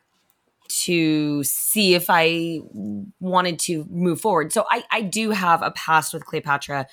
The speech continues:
I really loved her as a child because when I was, mm, a little before preteen age, there were these books called the Royal Diaries that were really big, and they read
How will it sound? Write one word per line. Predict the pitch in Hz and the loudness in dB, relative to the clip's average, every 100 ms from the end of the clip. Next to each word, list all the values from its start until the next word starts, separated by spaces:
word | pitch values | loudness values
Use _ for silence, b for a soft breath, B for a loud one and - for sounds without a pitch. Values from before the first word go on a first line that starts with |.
| - | 2
I | 170 175 165 | 2 2 2
really | 180 165 | 0 2
loved | 147 147 139 | 4 2 2
her | 156 | -4
as | 123 | -4
a | 139 | -4
child | - - 180 170 151 135 135 | -6 -4 2 4 4 2 -2
because | 156 175 151 B B B - | -2 -2 -2 B B B -2
when | 196 | 2
I | 190 | 4
was, | 220 202 180 - | 4 0 -2 -2
mm, | 294 302 294 - | 0 0 0 -2
a | |
little | 320 392 | 0 2
before | 294 - 190 | 2 2 2
preteen | - 196 185 180 165 | 2 -4 -4 -4 -2
age, | 160 156 | -2 -2
there | - | -2
were | 196 | 0
these | 185 165 | 0 -2
books | 156 156 175 | 2 2 2
called | - 170 | -2 0
the | 165 | 0
Royal | 143 151 151 143 | 2 2 2 0
Diaries | - 139 143 156 175 175 - B B B | 0 0 0 -2 -2 -4 -6 B B B
that | 147 | 0
were | 156 | 0
really | 143 151 143 | 2 2 2
big, | 143 139 143 | 0 0 0
and | 147 | -2
they | 143 139 - _ _ _ | -4 -6 -10 _ _ _
read | - 165 175 165 165 160 | -12 -2 4 6 6 4